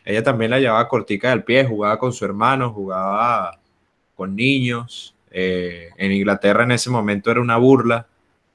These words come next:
ser mujer y jugar al fútbol. Eh, y bueno, en, en un momento de su vida, como a los quince años más o menos, tuvo la oportunidad de viajar con,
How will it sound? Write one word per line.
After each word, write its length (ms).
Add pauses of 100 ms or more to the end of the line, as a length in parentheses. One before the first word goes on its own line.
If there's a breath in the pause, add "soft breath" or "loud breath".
(220)
ser 320
mujer 360
y 80
jugar 260
al 120
fútbol. 480 (880)
Eh, 840 (720)
y 100
bueno, 360 (580)
en, 460
en 140
un 80
momento 520
de 80
su 180
vida, 480 (260)
como 140
a 60
los 140
quince 340
años 280
más 140
o 60
menos, 520
tuvo 200
la 80
oportunidad 640
de 40
viajar 420
con, 460